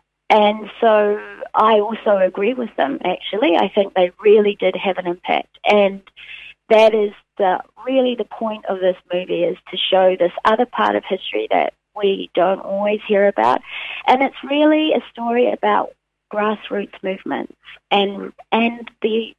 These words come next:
function and role and power that they have. And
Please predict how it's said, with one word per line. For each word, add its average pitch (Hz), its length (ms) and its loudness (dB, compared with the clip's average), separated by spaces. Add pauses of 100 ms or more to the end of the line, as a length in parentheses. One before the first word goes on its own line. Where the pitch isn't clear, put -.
(160)
function 285 380 0
and 277 180 0
role 240 280 4
and 226 180 -2
power 240 320 0
that 208 220 -2
they 214 160 0
have. 214 280 0 (640)
And 226 480 2